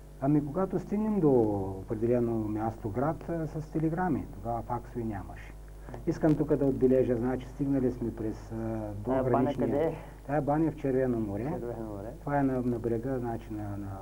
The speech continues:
Speaker 1: брега на Червено море. Тук е п-, граничния пункт Халаев, който се състои от една или две кирпичени къщи, нищо повече. Водата в Червено море е доста по-солена, доста по-гъста, по-трудно потъват нещата.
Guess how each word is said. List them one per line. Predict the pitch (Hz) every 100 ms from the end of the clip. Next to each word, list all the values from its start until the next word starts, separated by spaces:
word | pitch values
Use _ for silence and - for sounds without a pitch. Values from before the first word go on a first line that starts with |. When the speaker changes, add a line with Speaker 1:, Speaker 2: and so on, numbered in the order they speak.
| 92
Speaker 1:
брега | 98 104
на | 123 113 107 101
Червено | 104 107 104
море. | 101 104 104
Тук | - 156 -
е | 135 135 127 127
п-, | 120 117 110
граничния | 110 113 110 101 98
пункт | - 165 160
Халаев, | - 143 147 147 147
който | - 131 123
се |
състои | 120 113 -
от | 127 123
една | 120 120
или | 110
две | 101 107
кирпичени | - 101 110 - 98 95
къщи, | 143 - - 139 - - - - -
нищо | 117 - 127
повече. | 131 131 127 127 123 - - - - - -
Водата | 123 147 147 139
в |
Червено | - 131 131 131
море | 123 120
е | 117
доста | 113 110 120
по-солена, | - 127 123 123 120 113 - 120 120 123 135 139 -
доста | - - 113
по-гъста, | - 120 104 101 127 127 -
по-трудно | 123 110 - 110 113
потъват | 113 - 120 117 120
нещата. | 120 - 117 113